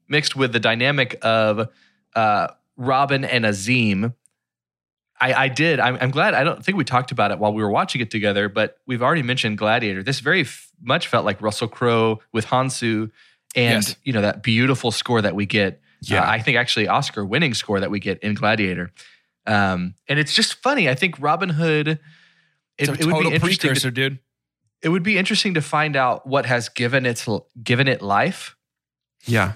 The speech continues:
Speaker 1: Because I do still think that this movie is relatively a popular watch. I,
Speaker 2: Yeah.
Speaker 1: I know that y'all hadn't seen it before, but it was kind of a, it kind of sticks around
Speaker 2: It is
Speaker 1: because
Speaker 2: in
Speaker 1: it is
Speaker 2: Kevin
Speaker 1: adjacent
Speaker 2: Costner's
Speaker 1: to
Speaker 2: top four on I M D B.
Speaker 3: Yeah.
Speaker 2: It is, it is one
Speaker 1: Yeah.
Speaker 2: of his top four build movies.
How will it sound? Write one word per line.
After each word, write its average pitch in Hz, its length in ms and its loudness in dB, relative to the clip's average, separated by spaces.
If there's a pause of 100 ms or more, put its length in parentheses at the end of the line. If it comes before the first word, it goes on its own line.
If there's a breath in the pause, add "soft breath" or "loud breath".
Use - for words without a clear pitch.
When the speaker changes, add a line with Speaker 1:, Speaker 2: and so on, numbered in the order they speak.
(100)
Speaker 1:
Because 151 260 2
I 156 60 2
do 156 260 0
still 175 260 -2
think 156 280 -2
that 120 160 -2
this 127 180 0
movie 151 280 0
is 98 140 -2
relatively 110 800 -2 (760)
a 120 60 2
popular 117 1080 0
watch. 98 680 -2
I, 120 80 -6
Speaker 2:
Yeah. - 140 0
Speaker 1:
I 135 60 2
know 156 120 2
that 127 160 0
y'all 131 240 2
hadn't 120 260 0
seen 240 220 0
it 123 80 0
before, 120 300 0
but 117 100 -4
it 101 60 -6
was 107 120 -6
kind 160 220 0
of 127 100 -2
a, 110 320 0 (420 soft breath)
it 143 100 0
kind 220 200 0
of 208 100 -2
sticks - 300 -2
around 160 380 0
Speaker 2:
It 180 80 0
is 220 120 0
Speaker 1:
because 139 140 -2
Speaker 2:
in 190 160 0
Speaker 1:
it - 60 0
is 175 200 -2
Speaker 2:
Kevin 135 280 -2
Speaker 1:
adjacent 160 160 0 (200)
Speaker 2:
Costner's 143 80 -4
Speaker 1:
to - 120 -2
Speaker 2:
top 117 160 0 (100)
four 160 280 -4 (280)
on 135 120 0
I 135 100 0
M 131 80 -2
D 120 80 -4
B. 110 100 -2
Speaker 3:
Yeah. 90 160 0
Speaker 2:
It 135 80 0
is, 139 240 0
it 143 100 -2
is 131 120 -2
one 135 100 0
Speaker 1:
Yeah. 135 80 2
Speaker 2:
of - 60 -2
his 127 120 -4
top 139 240 -2
four 139 280 0
build 123 280 -2
movies. 131 420 -4